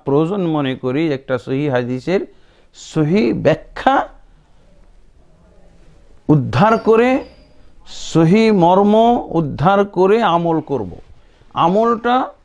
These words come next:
যেন সহিহ হয়। ইমাম বুখারীর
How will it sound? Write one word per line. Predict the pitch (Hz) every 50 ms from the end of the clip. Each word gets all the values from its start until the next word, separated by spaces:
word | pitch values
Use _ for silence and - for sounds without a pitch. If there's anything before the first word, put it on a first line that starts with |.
| _ _ _ _ _ _ -
যেন | - 117 131 180 202 220
সহিহ | 220 - - - 175 180 202 214 185 135
হয়। | 127 - - - _ _ _ _ _ _ _ _ _ _ _ _ _ _ _ _ _ _ _ _ _ _ _ _ _ _ _ _ _ _ _ _ _ _ _ _ - _ _ _ _ _ _ _ _ _ _ _ _ _ _ _ _ _ _ _ -
ইমাম | - 226 240 240 247 262 254 247 233
বুখারীর | 233 240 220 - 220 254 247 240 240 240 240 233 262 311 269